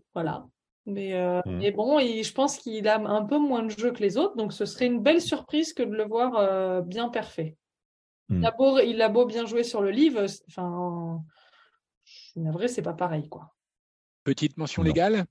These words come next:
Speaker 4: Non,
Speaker 3: l'abus,
Speaker 4: c'est sûr.
Speaker 3: euh, l'abus de paris sportifs peut nuire gravement à la, à la, à la santé.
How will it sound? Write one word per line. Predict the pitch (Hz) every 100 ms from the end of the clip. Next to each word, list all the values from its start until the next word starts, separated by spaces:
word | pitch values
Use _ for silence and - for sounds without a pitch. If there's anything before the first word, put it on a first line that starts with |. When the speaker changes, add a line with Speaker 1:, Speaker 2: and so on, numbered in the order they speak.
| _
Speaker 4:
Non, | 82 107
Speaker 3:
l'abus, | 110 104 123
Speaker 4:
c'est | 120
sûr. | 104
Speaker 3:
euh, |
l'abus | 104 104 135
de | 120
paris | 113 120
sportifs | - 113 165 -
peut | 120
nuire | 113
gravement | 110 131 147 151
à |
la, | 143 -
à | 117
la, | 117
à | 117 123
la | 123
santé. | 143 135 233